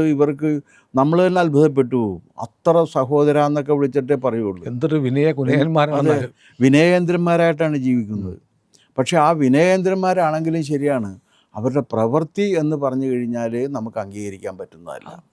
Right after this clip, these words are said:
Speaker 2: ബംഗ്-, ബംഗ്ലാദേശിലേക്ക് നോക്ക്.
Speaker 1: ബംഗ്ലാദേശിലേക്ക് നോക്കിയാൽ മാത്രം ലോകത്തിൻ്റെ എവിടെയും നോക്കി, ഇവിടെ അത് മൗദൂദിയല്ലേ പറയുന്നത്?
Speaker 2: ഉം.
Speaker 1: മൗദൂദിയെ തള്ളി പറയുവോ?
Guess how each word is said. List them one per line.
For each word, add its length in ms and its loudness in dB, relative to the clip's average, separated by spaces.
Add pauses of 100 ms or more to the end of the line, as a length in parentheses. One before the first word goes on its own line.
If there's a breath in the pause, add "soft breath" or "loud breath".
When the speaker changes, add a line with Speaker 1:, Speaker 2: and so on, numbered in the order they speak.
(120)
Speaker 2:
ബംഗ്-, 260 -2
ബംഗ്ലാദേശിലേക്ക് 720 2
നോക്ക്. 140 4
Speaker 1:
ബംഗ്ലാദേശിലേക്ക് 800 2
നോക്കിയാൽ 280 2
മാത്രം 320 2
ലോകത്തിൻ്റെ 480 2
എവിടെയും 320 2
നോക്കി, 160 0
ഇവിടെ 220 2
അത് 300 4 (300 loud breath)
മൗദൂദിയല്ലേ 960 4
പറയുന്നത്? 880 2
Speaker 2:
ഉം. 240 -8 (800)
Speaker 1:
മൗദൂദിയെ 600 4
തള്ളി 240 2
പറയുവോ? 520 2